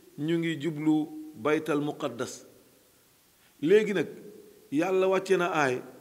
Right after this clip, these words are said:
nañu jublu bayta-, baytullahil haram, mooy Kaaba ga. Léegi kay, jublu gi ñu doon jublu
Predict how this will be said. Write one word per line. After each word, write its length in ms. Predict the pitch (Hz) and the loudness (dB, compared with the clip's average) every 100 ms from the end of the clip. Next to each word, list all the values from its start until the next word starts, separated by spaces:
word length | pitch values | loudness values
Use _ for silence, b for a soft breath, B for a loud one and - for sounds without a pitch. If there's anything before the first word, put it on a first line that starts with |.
| - - | -20 -12
nañu 360 | 143 180 190 185 | -2 0 2 0
jublu 320 | 165 156 165 | -2 2 2
bayta-, 560 | 175 165 160 170 170 165 | 4 4 2 0 -2 -2
baytullahil 480 | 151 160 165 160 160 | -2 0 2 2 2
haram, 380 | 160 190 190 139 123 | 0 0 0 -2 -4
mooy 120 | 143 | -6
Kaaba 280 | 139 147 131 | 0 0 -2
ga. 100 | 104 - - b b - | -8 -14 -20 b b 4
Léegi 320 | 175 190 160 | 8 8 4
kay, 240 | 165 120 - - - - - - 117 | -2 -4 -8 -16 -20 -20 -20 -20 -6
jublu 340 | 156 240 208 | -4 -2 -2
gi 80 | 180 | -2
ñu 80 | 240 | 2
doon 200 | 226 196 | 2 2
jublu 520 | 180 165 160 143 - | -2 2 4 4 0